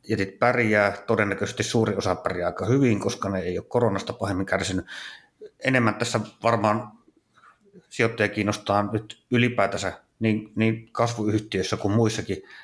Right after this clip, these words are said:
ne, ne näkymät loppuvuodelle, että toinen kvartaalihan nyt tulee olemaan karmiva, mutta mitkä on, mitkä on näkymät loppuvuodelle, niin siihen me saadaan vastauksia näinä päivinä monenkin yhtiön osalta.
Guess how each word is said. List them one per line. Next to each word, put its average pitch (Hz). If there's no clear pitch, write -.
ne, 98
ne 117
näkymät 113
loppuvuodelle, 92
että -
toinen 113
kvartaalihan 98
nyt -
tulee 95
olemaan 92
karmiva, 87
mutta -
mitkä 107
on, 110
mitkä 160
on 113
näkymät 113
loppuvuodelle, 92
niin 92
siihen 107
me 92
saadaan 95
vastauksia 90
näinä 92
päivinä 90
monenkin 98
yhtiön -
osalta. -